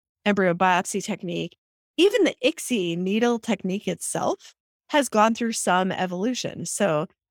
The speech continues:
there are some people who insert the ixi needle and pierce the oolema very slowly and very carefully.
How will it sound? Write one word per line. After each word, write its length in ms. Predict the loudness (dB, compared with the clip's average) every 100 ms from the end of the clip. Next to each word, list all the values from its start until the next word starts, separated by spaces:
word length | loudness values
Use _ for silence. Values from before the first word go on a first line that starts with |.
| _ _
there 140 | 2 4
are 120 | 4
some 220 | 2 0
people 340 | 2 0 0 0
who 280 | 0 0
insert 520 | 0 -2 -2 0 -2 -2
the 100 | -6
ixi 280 | -6 -4
needle 240 | -2 0 0
and 220 | -2 -8
pierce 340 | -4 -4 -4 -2
the 260 | 0 0 -2
oolema 460 | -2 0 0 -2
very 380 | 0 0 2 0
slowly 500 | -2 -4 -2 0 0
and 100 | 0
very 220 | -2 -4
carefully. 560 | -4 -8 -6 -4 -4